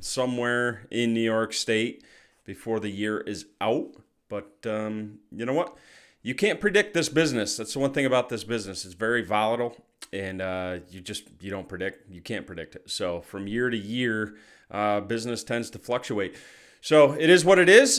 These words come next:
It's the profession I love and the profession I enjoy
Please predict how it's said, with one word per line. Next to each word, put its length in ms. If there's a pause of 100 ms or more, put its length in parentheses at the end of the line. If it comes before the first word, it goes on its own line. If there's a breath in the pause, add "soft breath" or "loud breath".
It's 380
the 160
profession 680
I 200
love 560
and 200
the 80
profession 540
I 400
enjoy 600